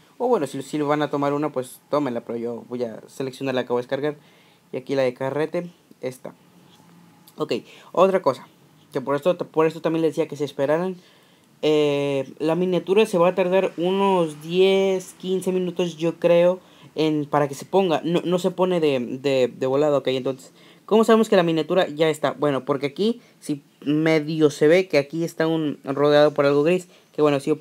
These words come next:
selecciono el de arriba, os dice establecer como miniatura, tocamos y ven que lo gris se pasó. Vamos a tocar el de abajo, vamos a darle a establecer como miniatura y aquí lo tenemos. Igual, si esa imagen ya no les convenció,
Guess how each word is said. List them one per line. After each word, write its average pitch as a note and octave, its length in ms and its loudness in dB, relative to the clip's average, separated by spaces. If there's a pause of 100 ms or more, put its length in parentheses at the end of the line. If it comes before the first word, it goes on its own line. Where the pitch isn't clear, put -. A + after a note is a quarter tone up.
selecciono D#3+ 380 -2
el D3+ 60 -2
de D#3 60 2
arriba, E3+ 280 2 (600)
os D3 100 -4
dice D3 220 -2
establecer C#3+ 340 0
como E3+ 160 0
miniatura, E3 400 -2 (380)
tocamos G3 560 0
y C3 100 -4
ven D3 180 2
que D3 120 2
lo C#3+ 80 2
gris C#3+ 140 0
se D#3 80 -4
pasó. E3 260 -6 (340)
Vamos D3+ 160 -2
a D3+ 60 4
tocar D3 180 0
el D3 80 0
de C#3+ 80 2
abajo, D#3+ 220 2
vamos E3+ 180 -10
a D3 60 -2
darle D3 240 2
a - 20 -6
establecer C#3 380 -2
como D3 160 -2
miniatura C#3+ 440 -2 (560)
y - 80 -2
aquí C#3+ 120 0
lo D3+ 100 2
tenemos. C#3 340 -2
Igual, D#3 220 2
si D#3+ 80 -4
esa E3+ 100 -2
imagen E3+ 280 0
ya D#3+ 80 0
no E3 80 0
les D#3+ 100 -2
convenció, D#3 440 0